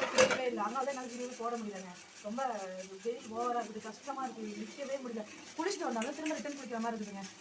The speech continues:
அந்த அளவுக்கு சூரிய பகவான் ரொம்ப கொடுமை பண்றாரு,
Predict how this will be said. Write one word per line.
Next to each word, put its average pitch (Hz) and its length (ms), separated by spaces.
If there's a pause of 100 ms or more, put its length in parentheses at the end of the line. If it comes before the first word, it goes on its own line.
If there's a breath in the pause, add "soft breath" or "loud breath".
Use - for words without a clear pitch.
(220)
அந்த 247 180
அளவுக்கு - 640
சூரிய 262 240
பகவான் 208 300 (400)
ரொம்ப 311 360
கொடுமை 330 280
பண்றாரு, 214 320